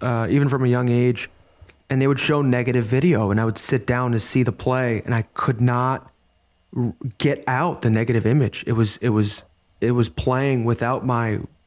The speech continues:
will, really. And so what I've purposefully tried to do, and you know how hard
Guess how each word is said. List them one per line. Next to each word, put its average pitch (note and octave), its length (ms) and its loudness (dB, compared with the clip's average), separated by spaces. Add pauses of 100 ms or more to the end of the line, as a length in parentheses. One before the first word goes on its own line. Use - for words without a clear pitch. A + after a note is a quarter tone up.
(100)
will, B2 420 0
really. A2 400 0 (720)
And C3 180 0
so C#3 220 0
what C#3 140 0
I've C3 260 -2 (460)
purposefully D#3 500 0
tried C3+ 260 -2
to B2+ 60 -2
do, A#2+ 260 4
and C#3 140 2
you C3+ 60 2
know C#3+ 80 2
how B2+ 100 0
hard A#2 300 -2